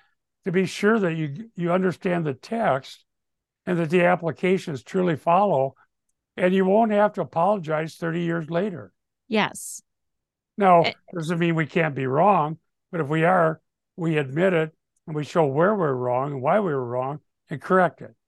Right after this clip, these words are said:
Speaker 2: Right, and, and we're open to being corrected by Scripture.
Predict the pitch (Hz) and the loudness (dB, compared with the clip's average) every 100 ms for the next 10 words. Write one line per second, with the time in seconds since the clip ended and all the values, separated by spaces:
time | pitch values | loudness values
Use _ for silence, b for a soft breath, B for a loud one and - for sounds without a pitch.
0 | _ _ - 254 226 - 208 208 196 - | _ _ 0 2 2 2 2 0 0 0
1 | 220 202 202 190 214 208 190 233 233 226 | 2 0 -2 0 2 4 4 2 2 -2
2 | 233 208 202 190 - 196 208 - 202 175 | -2 -2 -2 -4 -4 -2 -2 -2 -6 -2
3 | 185 180 175 - 233 214 - - - | 0 0 -2 -4 -4 -4 -8 -10 -10